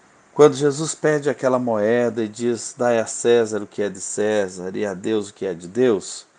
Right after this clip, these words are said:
ele está olhando para aquelas pessoas que, no fundo, ele pergunta a elas,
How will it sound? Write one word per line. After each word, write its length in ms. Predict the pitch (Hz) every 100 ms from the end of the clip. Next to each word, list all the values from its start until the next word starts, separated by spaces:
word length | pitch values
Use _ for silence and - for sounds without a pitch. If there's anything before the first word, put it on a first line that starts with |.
| _ _ _ _ _ _ -
ele 360 | 120 120 117
está 640 | 120 113 - 120 123 120 117 - _ _ _ _ -
olhando 640 | 156 165 147 151 185 180
para 160 | 170 170
aquelas 340 | - 165 160
pessoas 1120 | - 160 - 147 151 180 190 175 - - - _
que, 680 | 160 156 156 156 160 151 147 _ - _ _
no 100 | 143
fundo, 440 | 131 131 147 139 143
ele 180 | 135
pergunta 540 | 131 135 127 123 120 123
a 40 |
elas, 640 | 113 117 120 120 - -